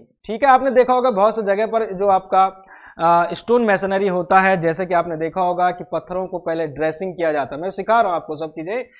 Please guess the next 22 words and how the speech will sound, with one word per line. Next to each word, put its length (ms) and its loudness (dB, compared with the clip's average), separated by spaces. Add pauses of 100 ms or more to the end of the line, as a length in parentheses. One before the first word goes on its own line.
(160)
जैसे 200 -4
कि 60 -4
खासकर 400 0
रिटेनिंग 380 -2
वॉल 180 2
हो 100 0
गया, 120 -2
या 100 0 (100)
पुराने 360 4
जो 120 0
घर 220 0
बनते 320 -2
थे 580 -6
स्टोन 320 -2
मैसनरी 400 -4
के 140 -4
बनते 280 -4
थे, 140 -4
जबकि 320 -4
आपका 280 -2
ब्रिक 340 -8
का, 140 2